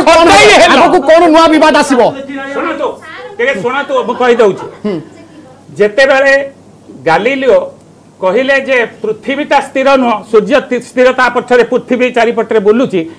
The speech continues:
Speaker 3: ସେତେବେଳେ ମଧ୍ୟ ଖ୍ରୀଷ୍ଟୀୟ ଧର୍ମ ଅବଲମ୍ବୀମାନେ ପୋପ କହିଲେ, ଏହା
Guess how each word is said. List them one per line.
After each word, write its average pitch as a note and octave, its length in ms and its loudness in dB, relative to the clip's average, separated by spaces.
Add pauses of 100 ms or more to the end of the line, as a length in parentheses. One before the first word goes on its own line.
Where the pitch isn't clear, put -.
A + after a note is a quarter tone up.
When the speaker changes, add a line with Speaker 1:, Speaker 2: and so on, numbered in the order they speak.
(200)
Speaker 3:
ସେତେବେଳେ B3 440 0
ମଧ୍ୟ B3 260 -2 (640)
ଖ୍ରୀଷ୍ଟୀୟ D4+ 440 0
ଧର୍ମ B3 180 0 (100)
ଅବଲମ୍ବୀମାନେ D#3+ 1000 -2 (320)
ପୋପ F#3+ 360 2 (120)
କହିଲେ, A3 320 2 (400)
ଏହା F#3+ 180 0